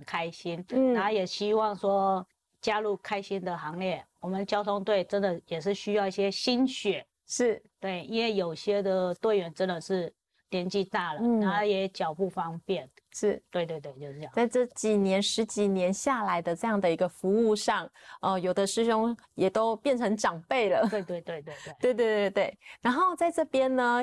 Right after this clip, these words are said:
Speaker 2: 也想要请问说，我们交通大队呢，在一般我们在执勤上面的正确备-，配备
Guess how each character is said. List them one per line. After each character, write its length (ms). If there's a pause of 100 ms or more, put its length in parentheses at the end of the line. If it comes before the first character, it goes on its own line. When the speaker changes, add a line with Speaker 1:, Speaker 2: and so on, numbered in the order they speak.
(120)
Speaker 2:
也 100
想 240
要 60
请 340
问 220
说， 280
我 60
们 300
交 160
通 180
大 180
队 220
呢， 240 (220)
在 160
一 120 (140)
般 200
我 40
们 100
在 160
执 220
勤 240
上 260
面 220
的 220 (200)
正 280
确 240
备-， 340
配 240
备 380